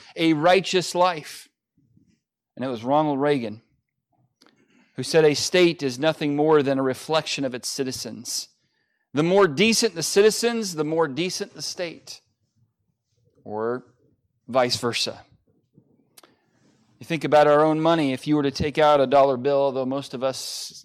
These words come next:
uh, don't carry cash on us anymore, uh, but our money has four words imprinted on it: "In God we trust."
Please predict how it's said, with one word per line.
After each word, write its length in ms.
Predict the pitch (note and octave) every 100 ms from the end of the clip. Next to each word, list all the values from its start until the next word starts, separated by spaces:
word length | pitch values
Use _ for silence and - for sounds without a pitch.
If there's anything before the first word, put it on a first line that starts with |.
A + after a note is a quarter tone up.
| _
uh, 160 | G#2+ A2+
don't 260 | A#2+ D3
carry 240 | C#3 C#3+ C3
cash 320 | C#3 C3 B2
on 140 | B2+
us 160 | C3 -
anymore, 480 | B2+ C3 C3 C#3+ - _ _ _ _ _ _ _ -
uh, 180 | C3+ C3
but 140 | F3+
our 80 | F#3
money 380 | G3+ A#3+ A#3 F#3+
has 800 | - F#3+ G3 G3+ F3+ - - - _ - - - _
four 280 | G3 A3 G#3
words 440 | G3+ G3 E3+ C#3+
imprinted 540 | E3+ D3+ F#3+ F3 E3
on 180 | D#3+ E3
it: 380 | G#3+ - - - _ _ _ _ -
"In 440 | F#3 G#3+ A3+ A3 - - C3+
God 520 | F3 E3+ D#3 C#3+ C#3
we 200 | C#3 D3
trust." 640 | - E3 - - - -